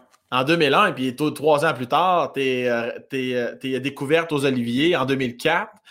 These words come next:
Euh, tu sais, ben, après ça, il y a, ah, ben, avant ça, il y avait eu le gala. Puis effectivement, ça a déboulé vite en crise. Ça en est passé des affaires pour toi, là.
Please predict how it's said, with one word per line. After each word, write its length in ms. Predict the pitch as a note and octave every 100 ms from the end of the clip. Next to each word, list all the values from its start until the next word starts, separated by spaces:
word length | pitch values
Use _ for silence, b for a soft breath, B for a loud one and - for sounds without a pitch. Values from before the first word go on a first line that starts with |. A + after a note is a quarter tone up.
| B B B
Euh, 360 | A#2+ A#2+ A#2+ A#2+
tu 80 | A#2+
sais, 80 | C#3+
ben, 80 | B2+
après 240 | B2 C3
ça, 340 | - D#3 D#3
il 80 | C3
y 20 |
a, 120 | B2+ B2+
ah, 80 | A#2+
ben, 120 | C#3
avant 340 | B2 C#3 C#3+
ça, 120 | C#3 E3
il 20 |
y 40 |
avait 200 | C#3+ C3+
eu 60 | C#3
le 60 | C3+
gala. 240 | B2 B2
Puis 100 | B2+
effectivement, 540 | C3+ D#3 D#3 C3+ E3 C3
ça 120 | B2+
a 60 |
déboulé 380 | B2+ C#3 C3+ C#3
vite 180 | C3 E3+
en 160 | D#3 A2+
crise. 300 | - D#3+ E3
Ça 120 | C3
en 60 |
est 80 | C#3
passé 340 | B2 C3 A#2+ F3+
des 160 | C3
affaires 300 | A#2 C#3 C#3+
pour 140 | A#2+ G#2+
toi, 240 | B2+ C3+
là. 160 | B2+